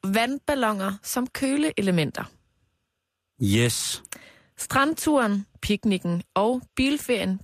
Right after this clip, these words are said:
Speaker 1: bliver sjovere, hvis colaen forbliver kold, og
Speaker 2: Åh.
Speaker 1: maderne ikke bliver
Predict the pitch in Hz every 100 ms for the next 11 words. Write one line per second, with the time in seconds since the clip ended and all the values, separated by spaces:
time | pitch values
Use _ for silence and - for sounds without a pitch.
0 | _ - 302 - - 233 240 262 240 -
1 | 165 - - 214 233 202 170 190 - 190
2 | - - - 277 _ _ - 214 262 -
3 | _ - 190 165 196 196 - 170 - 185
4 | 165